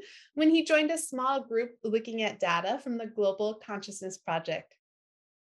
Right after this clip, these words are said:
His experiments probes into the inter-, interaction of psi and entanglement in quantum systems.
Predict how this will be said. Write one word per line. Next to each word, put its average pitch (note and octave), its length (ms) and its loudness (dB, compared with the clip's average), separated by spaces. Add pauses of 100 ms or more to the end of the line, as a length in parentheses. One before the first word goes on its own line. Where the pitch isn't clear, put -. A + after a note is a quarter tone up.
(120)
His B3 140 2
experiments C4 680 0
probes C4 580 2
into A#3+ 220 -4
the G#3+ 180 -2
inter-, A3 300 -2 (220)
interaction B3 720 -2
of G3+ 160 -4
psi G#3+ 560 0 (420)
and G3+ 140 0
entanglement A3 1000 -4
in G3 160 -12
quantum F#3 680 -10
systems. - 960 -12